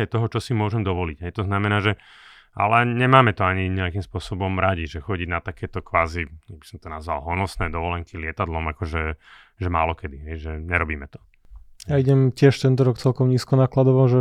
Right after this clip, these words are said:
Speaker 2: akurát som sa vrátil vlastne z predĺženého víkendu z kempu a, a v auguste budem v Kalifornii, ale v aute, <laughs> v dodávke idem vyskúšať, že aké, aké to je, čiže my sme si vlastne na toto leto bukli vlastne len presne dodávku a pobeháme slovenské kempy, čiže,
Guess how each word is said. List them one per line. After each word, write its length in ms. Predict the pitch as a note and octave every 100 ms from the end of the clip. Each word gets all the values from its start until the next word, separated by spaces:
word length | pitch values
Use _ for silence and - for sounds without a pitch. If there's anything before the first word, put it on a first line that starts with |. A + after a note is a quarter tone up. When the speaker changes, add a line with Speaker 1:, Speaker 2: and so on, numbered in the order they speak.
| A2
Speaker 2:
akurát 320 | C3 - B2+
som 80 | C3
sa 160 | A#2+ C3
vrátil 320 | B2+ B2 B2
vlastne 560 | B2 B2 - C3 A#2
z 80 | -
predĺženého 480 | - B2 B2 B2+ B2+
víkendu 320 | A#2+ C3 B2
z 80 | A#2
kempu 400 | - B2+ B2 B2+
a, 240 | B2 - - - - - -
a 160 | B2 A#2+
v 60 | B2+
auguste 320 | B2 A#2+ C3
budem 240 | B2+ B2
v 60 | -
Kalifornii, 480 | C3 B2 C3 C3+ B2+
ale 80 | B2
v 80 |
aute, 300 | B2+ C3 C3 G2+ -
<laughs> 80 | -
v 160 | B2 A#2+
dodávke 400 | B2+ B2+ B2+ B2+
idem 160 | B2 B2
vyskúšať, 320 | - B2+ C3+
že 100 | B2 C3+
aké, 100 | D3
aké 160 | C3 C#3
to 160 | C#3 C3+
je, 80 |
čiže 280 | C3+ B2+ B2+ B2+ - - - -
my 80 |
sme 140 | B2+ C3
si 80 | B2+
vlastne 240 | B2 -
na 80 | B2+
toto 240 | C3 -
leto 240 | B2+ A#2+ B2
bukli 320 | A#2+ - B2
vlastne 240 | B2 - B2+
len 400 | A#2+ A#2+ A#2+ A2
presne 320 | A#2+ - B2
dodávku 320 | A#2 B2 A#2+ B2
a 80 |
pobeháme 320 | - B2 A#2+ A#2+
slovenské 480 | A#2+ A#2+ A#2+ A#2
kempy, 320 | - A#2+ A#2+ A2+
čiže, 320 | A#2 A#2+